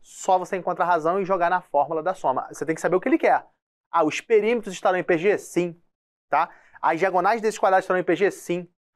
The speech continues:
Os lados estarão em P G? Sim. Vai tá tudo em P G. Aí é só você encontrar a razão de cada um, né? A, encontrar a razão do que ele pede e jogar na fórmula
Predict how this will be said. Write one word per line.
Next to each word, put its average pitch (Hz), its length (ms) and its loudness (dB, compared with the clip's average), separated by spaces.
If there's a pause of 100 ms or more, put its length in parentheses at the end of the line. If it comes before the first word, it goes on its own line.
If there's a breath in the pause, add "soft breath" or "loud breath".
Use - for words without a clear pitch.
(120)
Os 160 180 -2
lados 185 280 2
estarão 202 180 0
em 190 60 -2
P 190 100 2
G? 190 160 2
Sim. 190 420 -6
Vai 151 120 0
tá 180 100 0
tudo 240 200 -4
em 277 40 -4
P 247 160 0
G. 123 240 -4
Aí 147 160 0
é 160 80 2
só 180 140 -2
você 208 420 0 (840)
encontrar 147 340 0
a 147 40 0
razão 143 300 -2
de 135 100 -14
cada 139 340 0
um, 202 200 -8
né? 180 120 -12 (640)
A, 127 160 -2 (180)
encontrar 151 340 0
a 175 40 0
razão 151 340 0
do 196 140 -6
que - 120 -4
ele 175 160 2
pede - 480 -2 (160)
e 208 60 -20
jogar 156 260 0
na 170 120 -4
fórmula 139 600 -2